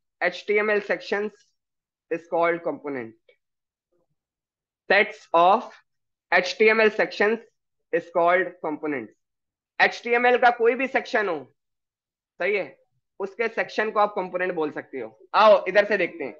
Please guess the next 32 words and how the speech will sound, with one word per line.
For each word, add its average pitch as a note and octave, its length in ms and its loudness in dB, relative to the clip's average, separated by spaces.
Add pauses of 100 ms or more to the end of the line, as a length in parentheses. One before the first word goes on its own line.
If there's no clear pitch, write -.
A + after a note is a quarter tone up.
(320)
ये G3 140 0
आपको G3+ 400 2
एक G#3+ 240 -2
white F#3 300 2
वाला G#3+ 240 6
पूरा G#3+ 540 2
header F3 260 0
bar G#3+ 220 2
दिख G#3 140 -6
रहा B3 120 0
है, E3+ 240 -6 (1000)
ये F#3+ 100 -4
जो - 60 -2
ऊपर A3+ 320 -2
है G3 420 -4
आगा F#3+ 200 -2
खान G#3 260 -4
का, F3 280 -8 (580)
आपने G#3+ 500 -2 (480)
इस G3+ 200 -8
पूरे A3 200 2
को A3+ 120 0
एक G#3 220 0
component G3 380 -4
बना E3 240 -2
दिया। C#3 240 -10
आपने G#3+ 520 -2 (100)
यहाँ F3+ 240 -2
पर A3 160 0
एक G3 140 -6
div G#3 140 -4
लिया, A#3 360 -2